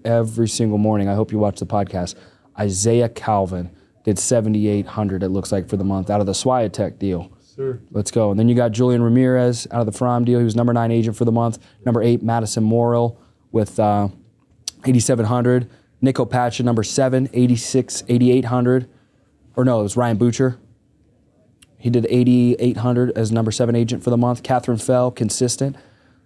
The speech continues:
Speaker 1: Number six agent for the month with eighty-nine hundred. Num-, now here we go, ten thousand and above. Jack Pentek was number five with ten thousand three hundred.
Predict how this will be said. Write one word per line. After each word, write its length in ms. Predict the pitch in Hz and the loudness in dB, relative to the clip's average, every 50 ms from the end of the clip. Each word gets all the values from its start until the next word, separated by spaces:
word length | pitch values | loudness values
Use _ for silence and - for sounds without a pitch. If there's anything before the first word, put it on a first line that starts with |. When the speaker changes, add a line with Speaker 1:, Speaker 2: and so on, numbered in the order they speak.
| _ _ 123 | _ _ 0
Speaker 1:
Number 240 | 127 120 113 120 | 0 2 0 0
six 400 | - - - 147 143 - - - - - | -2 0 0 0 0 -2 -4 -8 -4 0
agent 300 | 131 127 123 131 127 117 | 2 2 2 2 -2 -2
for 80 | - 131 | 0 0
the 60 | 123 | 2
month 200 | 120 123 127 127 | 2 2 0 -2
with 100 | - 127 | -4 -2
eighty-nine 320 | - 120 120 117 120 120 113 | 0 0 2 2 2 0 0
hundred. 300 | 120 120 123 127 110 117 | 0 0 0 0 0 0
Num-, 220 | 127 131 135 127 | 0 0 0 0
now 140 | - 120 117 | 0 0 0
here 200 | 110 135 156 147 | 2 2 4 4
we 120 | 127 123 113 | 4 2 2
go, 120 | 120 117 | 2 0
ten 260 | 107 - - 131 127 120 | 0 0 0 0 0 2
thousand 340 | 127 120 123 117 110 120 | 2 0 0 0 0 0
and 80 | 117 113 | -2 0
above. 380 | 110 107 120 117 113 107 - - _ _ _ _ _ _ | 0 0 0 0 0 -2 -4 -8 _ _ _ _ _ _
Jack 240 | - 135 120 113 - | -2 -2 -2 -2 -2
Pentek 420 | - 131 123 113 - 127 117 110 | -2 0 0 0 0 -2 -2 -2
was 140 | - 107 113 | -2 -2 -2
number 160 | 113 107 104 | -2 -2 -2
five 240 | 98 - 104 101 98 | -2 0 0 0 0
with 100 | 101 95 | -2 -4
ten 160 | - 117 107 | -4 -4 -4
thousand 320 | 104 113 107 104 98 98 92 | -2 0 -2 -2 -2 -4 -4
three 140 | 107 107 | -2 -2
hundred. 360 | 101 107 104 101 98 98 - | -2 -2 -2 -2 -2 -2 -4